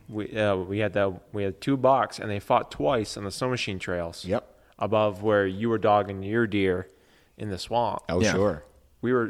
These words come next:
Speaker 1: and we had Jer with us.
Speaker 2: Yep.
Speaker 1: It was
Speaker 3: Jer dog.
Speaker 1: It was right. He had, he had gone home 'cause he had to go prep for, uh, boot camp, you
Speaker 2: Yeah.
Speaker 1: know, get all that stuff ready. So we were walking up the snow machine trail, and we saw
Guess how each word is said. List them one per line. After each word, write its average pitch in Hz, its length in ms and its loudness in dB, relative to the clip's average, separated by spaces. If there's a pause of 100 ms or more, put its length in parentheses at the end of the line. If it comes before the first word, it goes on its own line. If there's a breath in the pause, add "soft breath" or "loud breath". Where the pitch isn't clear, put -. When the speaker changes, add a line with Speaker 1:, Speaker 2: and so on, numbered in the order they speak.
Speaker 1:
and 101 300 -4
we 107 80 0
had 101 160 -2
Jer 107 320 4
with 90 160 0
us. 85 360 -8
Speaker 2:
Yep. - 320 0
Speaker 1:
It 107 80 -6
was 95 360 -6
Speaker 3:
Jer 120 280 2
dog. 113 500 2 (140)
Speaker 1:
It - 140 -8
was 95 260 -6
right. 110 280 4
He 110 340 0
had, 101 380 4
he 117 100 0
had 110 140 4
gone 110 280 6
home 110 280 2
'cause - 140 -12
he 104 60 -2
had 98 80 0
to 98 60 -6
go 98 180 0
prep - 360 -2
for, 92 340 -2 (120)
uh, 90 240 -6
boot 98 240 -4
camp, 90 260 -10 (220)
you 98 80 -8
Speaker 2:
Yeah. 95 60 -4
Speaker 1:
know, 92 80 -6
get 98 140 -2
all 98 120 2
that 92 180 -6
stuff - 240 0
ready. 95 300 0 (560 soft breath)
So 95 420 -2 (360)
we 110 100 -2
were 110 60 4
walking 107 260 4
up 92 60 -10
the 98 80 -12
snow 117 160 -4
machine 104 320 -4
trail, 92 340 0
and 95 140 -4
we 92 80 -4
saw 92 420 0